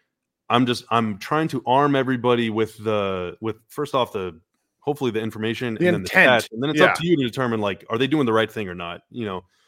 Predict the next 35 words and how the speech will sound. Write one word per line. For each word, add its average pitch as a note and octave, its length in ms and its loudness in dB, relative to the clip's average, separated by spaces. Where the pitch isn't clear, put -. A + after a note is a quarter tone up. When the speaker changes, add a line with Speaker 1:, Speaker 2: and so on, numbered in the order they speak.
Speaker 1:
Um, F2+ 340 0
but A#2+ 160 -4
when D#3+ 220 2
they E3 160 4
ice, A#2+ 440 0
there's A#2 180 -4
two D#3+ 140 0
ways C#3 260 2
to A#2+ 60 -14
beat A2+ 160 -2
ice. F#2+ 260 -2
One B2 280 -2
is A2+ 120 -2
with G2 140 -8
pocket A#2 320 -2
passes. C#3 560 -4
We G#2+ 80 -12
saw A#2+ 140 0
James A2 320 -4
Harden A#2 500 -2
slice A#2+ 600 -2
and A#2 100 -4
dice G2 220 -4
the G#2 100 -14
Mavs F#2+ 260 -8
with F#2+ 100 -18
this F#2 280 -12
many, G#2 260 -6
many G2 200 -6
times F#2 340 -10
over F2+ 160 -8
the F#2+ 80 -18
Speaker 2:
Sure. E3 140 0
Speaker 1:
years. - 160 -14
Um, F2 460 0